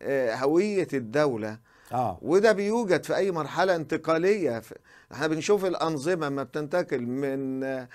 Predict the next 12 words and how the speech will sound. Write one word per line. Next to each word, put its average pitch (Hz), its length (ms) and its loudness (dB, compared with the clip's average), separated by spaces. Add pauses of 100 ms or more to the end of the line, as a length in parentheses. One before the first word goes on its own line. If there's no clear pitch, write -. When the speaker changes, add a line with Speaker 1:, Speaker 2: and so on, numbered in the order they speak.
(200)
Speaker 1:
مرحلة 147 520 2
إلى 143 320 2
مرحلة 151 560 -2 (380)
بتضع 170 560 2
القوانين 156 680 0
اللي 147 180 -4
تحافظ 165 480 -2
لها 175 120 0
على 160 160 0
هويتها 147 720 -2 (360)
وعلى 147 400 2
ذاتيتها، 160 840 -2